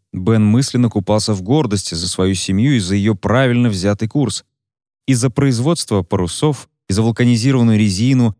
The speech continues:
и за привилегированное положение в обществе. Но теперь, если, конечно, этот план вообще сработает,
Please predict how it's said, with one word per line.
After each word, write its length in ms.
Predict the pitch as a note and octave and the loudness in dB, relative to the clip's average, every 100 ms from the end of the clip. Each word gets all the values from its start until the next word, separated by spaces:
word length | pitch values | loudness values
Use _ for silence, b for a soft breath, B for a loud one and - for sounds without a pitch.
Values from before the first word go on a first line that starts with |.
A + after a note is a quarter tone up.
| _ | _
и 100 | - | -4
за 140 | A2 A2+ | -2 0
привилегированное 720 | A#2 A2+ A2 G#2+ C3+ C3 A2+ | 0 0 2 2 2 2 0
положение 460 | F#2 F#2+ F2+ A2 G2 | 2 -2 0 0 -2
в 120 | E2 | 0
обществе. 580 | G2 F#2 - - - - _ _ _ _ _ _ _ | -2 -2 -10 -10 -10 -12 _ _ _ _ _ _ _
Но 140 | - F#2 | -8 -8
теперь, 680 | - G2 _ B2 A2 E2+ _ | -6 -10 _ 0 0 -2 _
если, 260 | - - F2+ | -10 -8 -4
конечно, 480 | G#2 G#2 G2 - D#2+ | 0 2 0 -2 -8
этот 220 | - - | -8 -4
план 340 | F#2+ F2+ E2 | -2 0 -2
вообще 360 | D#2+ F#2 - F#2+ | -2 -4 -4 -8
сработает, 580 | - F#2+ C3+ C#3 A2 | -4 -2 0 0 -2